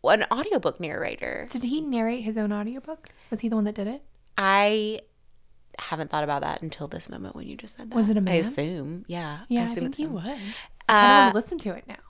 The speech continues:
Speaker 1: I w-, saw him on TikTok saying
Speaker 2: Uh-huh.
Speaker 1: he had always wanted to write a novel, and he was like, "I'm gonna do it."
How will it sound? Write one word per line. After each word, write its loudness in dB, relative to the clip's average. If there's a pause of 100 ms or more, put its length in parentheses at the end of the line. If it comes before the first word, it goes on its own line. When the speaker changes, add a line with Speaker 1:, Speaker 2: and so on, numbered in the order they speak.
Speaker 1:
I 8
w-, -4
saw 4
him -2
on -2 (260)
TikTok 0
saying 0
Speaker 2:
Uh-huh. -8 (240)
Speaker 1:
he -4
had -2
always 2
wanted -6
to -8
write 0
a -4
novel, -4
and -10
he -8
was -16
like, -18
"I'm -14
gonna -4
do 0
it." -2